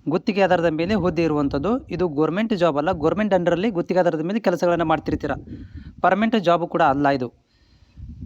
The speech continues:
ಓಕೆ, ಹೀಗಾಗಿ ಇಲ್ಲಿ ನೀವು ಮೋಸ ಹೋಗಬಾರ್ದು ಒಂದನೇದಾಗಿ. ಆಮೇಲೆ ತುಂಬ ಸೆಂಟಿಮೆಂಟ್ಲು ಕೂಡ ಹೋಗಕ್ಕೆ ಹೋಗ್ಬೇಡ್ರಿ, "ಏ, ನನ್ ಗೌರ್ಮೆಂಟಲ್ಲಿ ಜಾಬ್ ಆಗುತ್ತೆ" ಅಂಥೇಳಿ. ಆ, ಇವ್-, ಈ ಥರ ಒಂದು ಕೇಸುಗಳು ಸುಮಾರು ಕಡೆ ಇದ್ದಾವೆ.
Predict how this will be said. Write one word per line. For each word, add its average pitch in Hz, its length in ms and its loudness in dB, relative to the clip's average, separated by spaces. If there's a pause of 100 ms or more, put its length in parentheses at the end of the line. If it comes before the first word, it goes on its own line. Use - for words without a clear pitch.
(240)
ಓಕೆ, 220 120 -2 (280)
ಹೀಗಾಗಿ 190 500 0 (360)
ಇಲ್ಲಿ 185 200 0
ನೀವು 202 200 0
ಮೋಸ 185 300 0
ಹೋಗಬಾರ್ದು 170 600 2
ಒಂದನೇದಾಗಿ. 147 680 0 (640)
ಆಮೇಲೆ 165 400 2
ತುಂಬ 170 300 2
ಸೆಂಟಿಮೆಂಟ್ಲು 190 540 0
ಕೂಡ 190 120 2
ಹೋಗಕ್ಕೆ 175 280 2
ಹೋಗ್ಬೇಡ್ರಿ, 156 380 2
"ಏ, 175 340 2
ನನ್ 175 140 2
ಗೌರ್ಮೆಂಟಲ್ಲಿ 180 540 0
ಜಾಬ್ 160 240 4
ಆಗುತ್ತೆ" 151 320 -2
ಅಂಥೇಳಿ. 147 400 0 (1200)
ಆ, 160 120 4
ಇವ್-, 160 380 -2
ಈ 175 100 -6
ಥರ 185 160 0
ಒಂದು 180 640 4
ಕೇಸುಗಳು 180 540 0
ಸುಮಾರು 156 500 2
ಕಡೆ 190 180 2
ಇದ್ದಾವೆ. 165 320 2